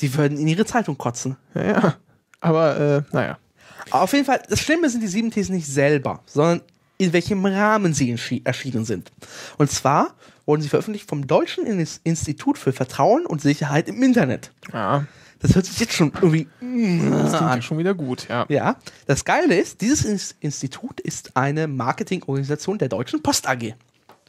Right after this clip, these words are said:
Speaker 1: <laughs> Damit haben wir den Dreh raus, und zwar,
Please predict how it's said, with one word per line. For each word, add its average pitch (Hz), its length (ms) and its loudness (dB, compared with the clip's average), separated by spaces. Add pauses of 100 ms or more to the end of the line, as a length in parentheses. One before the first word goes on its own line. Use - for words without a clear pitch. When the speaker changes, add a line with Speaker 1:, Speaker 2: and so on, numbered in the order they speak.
(960)
Speaker 1:
<laughs> - 100 2 (680)
Damit 302 400 2
haben 196 180 2
wir 214 80 2
den 160 160 -2
Dreh 127 200 2
raus, 190 320 0
und 160 100 -4
zwar, 131 380 0